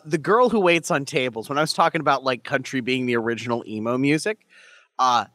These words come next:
that sort of a song is why. Um, he is, he is heartbroken in the song, and he is serious about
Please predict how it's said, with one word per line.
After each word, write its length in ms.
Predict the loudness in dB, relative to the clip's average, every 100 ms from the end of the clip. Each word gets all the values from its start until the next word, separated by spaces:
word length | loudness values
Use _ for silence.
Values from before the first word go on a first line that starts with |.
| _ -2
that 320 | 0 2 0
sort 240 | -2 0 0
of 80 |
a 40 | -2
song 360 | 0 2 2
is 160 | 0 -8
why. 560 | -4 -2 -2 -4 -8 -20 _
Um, 360 | -4 -2 -4 -8 _ _ _ _
he 180 | 0 2
is, 220 | 2 0
he 140 | -2
is 120 | -2 -2
heartbroken 760 | -2 -2 -2 0 0 0 0
in 140 | 0
the 80 | -2
song, 420 | -2 0 2 2
and 80 | -2
he 100 | -4
is 100 | -6
serious 560 | -6 -2 2 2 2 0
about 280 | 0 0